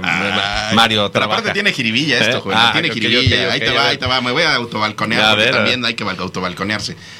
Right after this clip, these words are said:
Speaker 1: Por un lado, acabamos de ver la presentación que tenemos de Conoce México a través de tu farmacia.
Speaker 2: Así es.
Speaker 1: Pero por el otro, Conoce tu farmacia a través de unefar.
Speaker 2: Así es.
Speaker 1: Resulta que unefar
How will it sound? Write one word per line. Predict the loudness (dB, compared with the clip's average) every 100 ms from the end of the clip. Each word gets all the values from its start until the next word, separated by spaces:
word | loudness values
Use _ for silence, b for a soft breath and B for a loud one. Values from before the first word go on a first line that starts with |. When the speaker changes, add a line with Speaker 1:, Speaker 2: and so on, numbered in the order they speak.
| B B B
Speaker 1:
Por | -2 0
un | 2
lado, | 2 0
acabamos | -2 -4 -2 -2
de | -2
ver | -2
la | -4
presentación | -4 -6 -4 -4 -2 -2 -4
que |
tenemos | -6 -4 -4 -4 -4 -6
de | -6
Conoce | -4 -4 -4 -4
México | -4 -6 -6 -6
a | -6
través | -6 -6 -4
de | -6
tu | -8
farmacia. | -6 -4 -2 0 0
Speaker 2:
Así | 0 0
es. | 2 0
Speaker 1:
Pero | -2 -4
por | -4
el | -2
otro, | -2 -4
Conoce | -4 -4 -4
tu | -4
farmacia | -4 -4 -4 -2 -4
a | -2
través | -4 -4
de | -4
unefar. | -6 -4 -4 -4 -6 -2
Speaker 2:
Así | -2 0 0
es. | -2 -6 -14 -14 -4
Speaker 1:
Resulta | -2 0 -2 -2
que | -4
unefar | -4 -4 -2 -2